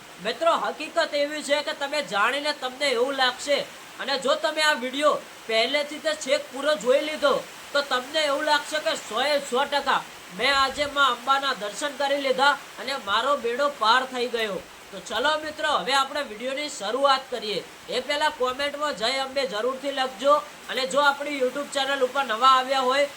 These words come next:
તો ચેનલને એક સબસ્ક્રાઇબ કરી દેજો, કારણ કે આજે જે ચમત્કાર થયો છે ને, એ ચમત્કાર તમારી સાથે થઈ શકે છે. ક્યારે તમારી સાથે ચમત્કાર થશે?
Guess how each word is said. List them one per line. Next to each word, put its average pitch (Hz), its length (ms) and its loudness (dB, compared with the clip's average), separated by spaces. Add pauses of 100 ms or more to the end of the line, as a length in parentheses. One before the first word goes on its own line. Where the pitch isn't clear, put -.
(160)
તો 254 100 -2
ચેનલને 277 500 0
એક 294 240 -4 (120)
સબસ્ક્રાઇબ 285 600 0
કરી 269 220 -2
દેજો, 214 400 -2 (280)
કારણ 226 320 2
કે 285 100 -4
આજે 240 380 4
જે 285 140 -2
ચમત્કાર 277 580 0
થયો 262 380 0
છે 294 160 -2
ને, 285 200 -2 (260)
એ 269 100 4
ચમત્કાર 285 720 0
તમારી 262 360 0
સાથે 262 360 -4
થઈ 254 340 -2
શકે 277 380 -2
છે. 233 200 -2
ક્યારે 254 580 0
તમારી 302 360 -2
સાથે 285 320 -2
ચમત્કાર 277 520 -2
થશે? 262 640 -6